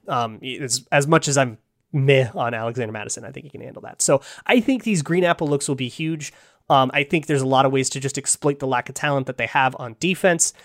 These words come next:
And hopefully, you know, that's, that the offensive side of the ball for the Vikings can kinda have its get right game against a very, very depleted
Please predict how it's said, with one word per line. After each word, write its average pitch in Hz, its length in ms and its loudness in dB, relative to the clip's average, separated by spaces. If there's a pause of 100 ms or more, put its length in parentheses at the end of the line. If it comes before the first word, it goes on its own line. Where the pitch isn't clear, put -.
(280)
And 131 500 4 (180)
hopefully, 139 760 0
you 135 80 -8
know, 110 300 -2 (120)
that's, 139 600 0 (480)
that 147 260 2
the 139 120 2
offensive 143 480 2
side 135 160 4
of 127 40 0
the 127 40 -4
ball 127 140 2
for 123 100 -8
the 123 60 -8
Vikings 151 440 -2
can 135 140 -4
kinda 127 200 -2
have 123 200 -2
its 113 140 -4
get 123 180 -2
right 117 240 -10
game 110 300 -10 (260)
against 139 540 4
a 139 40 0
very, 123 380 0
very 113 300 -4
depleted 110 800 -12